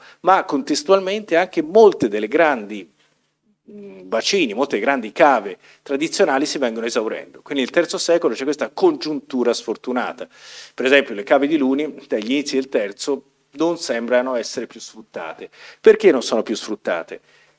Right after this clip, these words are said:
Sì, forse si è interrato il porto, ma in realtà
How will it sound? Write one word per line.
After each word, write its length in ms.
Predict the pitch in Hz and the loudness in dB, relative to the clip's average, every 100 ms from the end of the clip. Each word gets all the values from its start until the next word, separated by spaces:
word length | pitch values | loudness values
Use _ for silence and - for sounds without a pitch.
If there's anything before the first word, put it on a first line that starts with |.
| _ _ _ _ | _ _ _ _
Sì, 360 | - 202 131 - | -6 -4 -4 -2
forse 320 | 175 170 135 | 0 0 -2
si 140 | - 131 | -2 -4
è 20 | |
interrato 460 | 123 120 127 123 | 0 2 2 2
il 80 | 117 | -4
porto, 420 | - 151 110 - | 4 6 6 0
ma 140 | 104 175 | 2 4
in 80 | 185 | 6
realtà 520 | 190 - 127 139 | 4 6 6 6